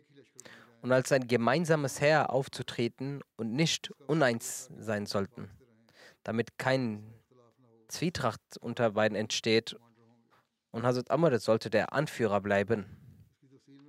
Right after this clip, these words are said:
Diesbezüglich wird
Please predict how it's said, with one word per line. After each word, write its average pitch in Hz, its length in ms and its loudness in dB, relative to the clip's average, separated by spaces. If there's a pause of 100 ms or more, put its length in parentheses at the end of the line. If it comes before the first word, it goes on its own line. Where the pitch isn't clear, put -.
(2500)
Diesbezüglich 139 720 -4
wird - 420 -4